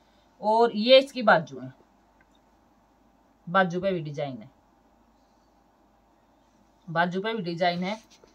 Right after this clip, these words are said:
पिछला इसका पूरा बड़ा गला है, बहुत अच्छा, बहुत बढ़िया सफाई के साथ पाइपिंग है, पीछे टसल भी है,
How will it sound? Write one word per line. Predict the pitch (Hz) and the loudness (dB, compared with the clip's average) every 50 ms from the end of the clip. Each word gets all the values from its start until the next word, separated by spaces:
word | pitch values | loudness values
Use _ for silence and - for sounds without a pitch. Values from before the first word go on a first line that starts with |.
| _ _ _ _ _ _ _ _ _ _ _ | _ _ _ _ _ _ _ _ _ _ _
पिछला | 233 233 - 285 262 254 | -8 -2 0 6 8 8
इसका | 262 262 254 - 262 240 | 6 6 2 4 4 4
पूरा | 233 - 240 240 240 240 233 220 | 4 2 -2 2 4 4 4 6
बड़ा | 196 202 190 190 190 | 4 2 4 4 2
गला | 185 180 190 190 185 185 | 2 2 2 4 4 2
है, | 202 214 233 254 - _ - | 0 -2 -4 -6 -10 _ -14
बहुत | 165 160 170 165 160 160 185 | -10 -8 -6 -6 -4 -4 -4
अच्छा, | 185 180 - - 202 202 220 220 _ _ _ _ _ _ _ _ _ - - | -6 -8 -6 -2 -2 -2 -2 -2 _ _ _ _ _ _ _ _ _ -14 -12
बहुत | 175 156 175 196 196 214 - 240 | -8 -4 -2 0 0 0 0 0
बढ़िया | 214 247 262 254 233 214 | 0 2 4 4 4 2
सफाई | 220 - 220 208 226 214 220 208 | 2 -2 -6 -2 0 0 0 0
के | 208 220 | -2 -6
साथ | 214 - 214 202 202 - | -2 0 -2 -2 -2 -2
पाइपिंग | - 185 175 165 165 - 175 180 | -4 -4 -4 -4 -6 -8 -6 -4
है, | 185 190 208 220 214 _ _ _ _ _ _ - | -4 -4 -4 -6 -8 _ _ _ _ _ _ -12
पीछे | 208 185 - 202 185 | -10 -6 -2 -4 -2
टसल | 190 175 160 - - 135 127 | -2 -4 -10 -8 -10 -12 -12
भी | 131 131 123 120 | -12 -12 -12 -12
है, | 113 - | -14 -14